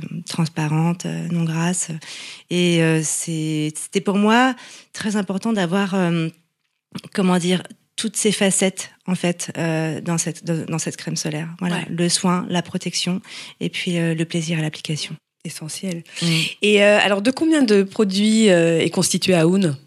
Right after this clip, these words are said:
Speaker 2: aujourd'hui ?
Speaker 1: Alors, aujourd'hui, donc, euh, on a, euh, on a la crème solaire, euh, S P F cinquante,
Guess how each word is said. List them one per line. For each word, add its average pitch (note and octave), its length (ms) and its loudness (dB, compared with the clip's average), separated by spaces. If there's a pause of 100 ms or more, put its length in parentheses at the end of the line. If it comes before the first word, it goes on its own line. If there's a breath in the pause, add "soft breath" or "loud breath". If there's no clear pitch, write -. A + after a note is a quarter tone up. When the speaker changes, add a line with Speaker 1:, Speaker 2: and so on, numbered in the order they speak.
(140)
Speaker 2:
aujourd'hui ? E3 580 0
Speaker 1:
Alors, A3+ 300 4
aujourd'hui, A#3 520 6
donc, A3 240 2
euh, F#3 400 6
on F#3+ 140 4
a, F#3+ 240 4
euh, D#3 640 2
on F3+ 160 4
a F3 80 4
la E3+ 140 4
crème F#3+ 220 0
solaire, E3+ 540 0
euh, D3 160 -4
S F3 140 -2
P F3+ 200 0
F - 40 -2
cinquante, F3 640 0